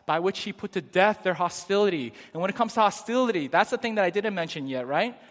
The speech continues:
The obvious. The gossiping and slandering about, uh, of other people, the holding on to bitterness, the not forgiving, the cutting people off because, "Okay, I've just given them too many ch-, chances."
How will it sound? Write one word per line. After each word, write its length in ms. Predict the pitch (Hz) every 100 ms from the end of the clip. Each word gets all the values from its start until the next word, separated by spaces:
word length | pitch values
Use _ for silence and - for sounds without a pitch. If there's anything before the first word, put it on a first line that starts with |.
| -
The 100 | 165
obvious. 680 | 165 196 190 135 110 - - _ _ -
The 100 | 170
gossiping 540 | 175 202 202 214 196
and 80 | 160
slandering 540 | - 196 196 196 190
about, 320 | 180 175 170
uh, 40 | 156
of 560 | 143 139 123 - 165
other 200 | 175 175
people, 500 | 175 196 190 135 117 - -
the 80 | 175
holding 340 | - 240 226
on 120 | 220
to 100 | 208
bitterness, 460 | 156 185 196 160 139
the 100 | 160
not 260 | 165 202 208
forgiving, 600 | 196 165 180 151 117 107 _ _ _
the 80 | -
cutting 340 | - - 240 233
people 260 | 233 202
off 240 | 180 180 175
because, 260 | 175 151
"Okay, 200 | 165 175
I've 160 | 156 151
just 160 | 160
given 240 | - 170 170
them 100 | 156
too 160 | -
many 220 | 175 170 156
ch-, 260 | - 170
chances." 640 | - 180 170 - 123 110